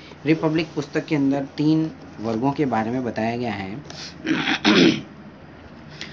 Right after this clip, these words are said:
उत्पादक वर्ग, मानव पशु, ह्यूमन कैटल, तांबा, पशु व तांबे से साम्यता उत्पादक वर्ग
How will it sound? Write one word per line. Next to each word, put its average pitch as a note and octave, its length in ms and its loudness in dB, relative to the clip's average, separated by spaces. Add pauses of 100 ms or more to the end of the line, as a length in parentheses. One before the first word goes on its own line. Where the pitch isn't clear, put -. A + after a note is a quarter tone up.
(140)
उत्पादक E3 560 6
वर्ग, D3 400 6 (180)
मानव B2+ 400 4
पशु, C#3 400 2 (240)
ह्यूमन B2+ 260 6
कैटल, C3+ 460 4 (140)
तांबा, B2 500 6 (760)
पशु D#3 220 2
व E3+ 120 4
तांबे D3 360 4
से D3+ 140 2
साम्यता B2+ 520 2
उत्पादक B2 520 0
वर्ग A2 340 0